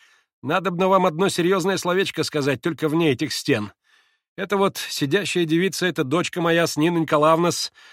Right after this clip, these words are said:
Забыл я вам её представить. Ангел Божий во плоти, к смертным слетевший, если можете только это понять». «Весь ведь и так сотрясается, словно судорога его сводит», продолжала в негодовании Варвара Николаевна.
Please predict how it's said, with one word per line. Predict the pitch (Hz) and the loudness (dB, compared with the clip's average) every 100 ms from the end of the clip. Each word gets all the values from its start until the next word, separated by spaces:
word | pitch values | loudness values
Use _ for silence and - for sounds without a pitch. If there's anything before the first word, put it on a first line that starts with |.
| - | -20
Забыл | - 143 143 180 | -6 -2 0 0
я | 170 | 0
вам | 170 160 | 0 2
её | 160 | 0
представить. | 147 147 - 170 156 147 - | -2 -6 -2 2 2 0 -2
Ангел | 156 202 214 208 | 0 2 2 2
Божий | 185 175 196 180 | 2 2 2 0
во | 185 | -2
плоти, | - 160 170 175 | -2 -4 -2 -4
к | - | -4
смертным | - 156 143 165 143 | -2 0 0 -4 -6
слетевший, | - 120 175 170 - 165 120 _ - _ | -6 -4 -2 -2 2 0 0 _ -20 _
если | - 196 - | 0 0 2
можете | 196 220 151 165 | 4 4 4 0
только | 175 180 175 | 0 0 0
это | 175 | 0
понять». | 147 190 185 151 - - _ _ _ _ _ _ _ _ _ - | 2 2 4 2 -2 -12 _ _ _ _ _ _ _ _ _ -4
«Весь | 120 160 156 156 | 6 6 6 2
ведь | 156 | 2
и | 170 | 2
так | - 175 | 4 2
сотрясается, | - 165 156 160 185 160 143 156 | 2 2 2 2 2 4 4 0
словно | - 180 170 165 | 0 2 2 0
судорога | - 233 196 175 151 | 0 2 4 4 6
его | 165 165 | 6 6
сводит», | 151 156 156 120 98 - _ _ _ _ _ _ _ _ _ _ _ - | 4 4 6 4 -2 -16 _ _ _ _ _ _ _ _ _ _ _ -10
продолжала | 131 135 113 147 151 | -2 -2 0 2 2
в | 131 | 2
негодовании | 117 113 113 147 139 | 0 0 2 4 4
Варвара | 117 107 104 101 | 2 0 -2 -2
Николаевна. | 101 110 101 85 - | -4 -4 -4 -6 -10